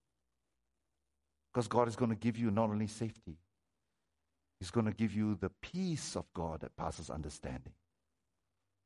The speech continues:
If God's been speaking to you, just lift up your hands or just open up your hands and just receive the Holy Spirit right now. He's carving out a place for each one of us that perhaps used to be occupied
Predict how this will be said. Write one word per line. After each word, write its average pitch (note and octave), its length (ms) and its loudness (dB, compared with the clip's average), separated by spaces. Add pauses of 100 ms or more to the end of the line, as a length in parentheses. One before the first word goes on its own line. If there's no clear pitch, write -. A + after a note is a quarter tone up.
(1120)
If G#2 100 -8
God's C3+ 220 4
been A#2+ 120 0
speaking B2+ 400 0
to G#2+ 80 -2
you, G2+ 60 2
just C3+ 200 0
lift B2 280 -2
up B2 220 2
your F#2+ 100 0
hands G2 320 -2
or - 80 -4
just F2+ 280 -8
open A#2+ 320 4
up F#2+ 100 0
your F2 100 -2
hands F2 340 -4
and - 100 -10
just F#2+ 200 -8
receive E2+ 440 -6
the E2+ 80 -8
Holy D#2+ 240 -6
Spirit D#2 500 -8
right - 200 -12
now. D2+ 220 -10 (2500)
He's - 160 -8
carving D3 400 4
out A#2+ 160 6
a F#2+ 60 0
place - 580 -2
for E2+ 180 -4
each G2 220 -4
one G2+ 140 2
of F2 120 0
us - 440 -6 (1120)
that G#2+ 140 2
perhaps B2 440 2
used C#3 400 2
to A#2 80 0
be F2+ 420 -4
occupied F2+ 640 -2